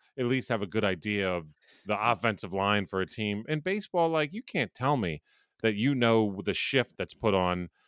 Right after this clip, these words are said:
this guy. You know, it's shit like that. It's, so with baseball, it's a feel. This is what we see. Woodman's really good at taking it on paper and seeing, "Okay, I got this starter against that starter. Let me see what they've been doing." Boom, boom, boom.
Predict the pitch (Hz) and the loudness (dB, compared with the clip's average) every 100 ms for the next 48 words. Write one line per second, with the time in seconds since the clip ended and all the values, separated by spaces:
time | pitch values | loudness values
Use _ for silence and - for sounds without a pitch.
0 | _ 107 117 - 101 92 113 165 190 175 | _ 2 2 2 0 0 2 2 2 0
1 | - 202 165 143 120 82 92 - - - | -2 -2 0 0 0 -2 -4 -6 -8 -2
2 | 147 131 123 135 104 175 208 - 123 - | 2 2 2 0 2 -2 -2 -2 -2 -2
3 | - - 113 131 151 - - 107 98 95 | -8 -10 -4 -2 -4 -8 -8 -4 -4 -4
4 | 110 - 98 - 127 143 - - 110 156 | -10 -8 -10 -2 -2 -2 -8 -2 4 4
5 | 143 104 80 73 90 127 120 95 90 92 | 4 0 -2 -8 0 2 4 2 2 2
6 | 90 - 101 98 92 85 76 87 101 117 | 0 -2 -2 0 0 -2 -2 0 0 0
7 | 139 - _ - 98 87 104 92 87 101 | -2 -4 _ -6 -4 -2 0 0 2 0
8 | 104 87 90 95 120 - 123 117 107 98 | 2 0 2 0 -2 0 0 2 0 -2
9 | - 107 - 101 87 87 104 98 120 104 | 0 0 0 0 2 2 0 -2 -2 -2
10 | 101 95 90 87 98 101 90 87 87 82 | -2 -4 -4 -2 -2 -2 -4 -6 -6 -2
11 | 120 127 | -2 -2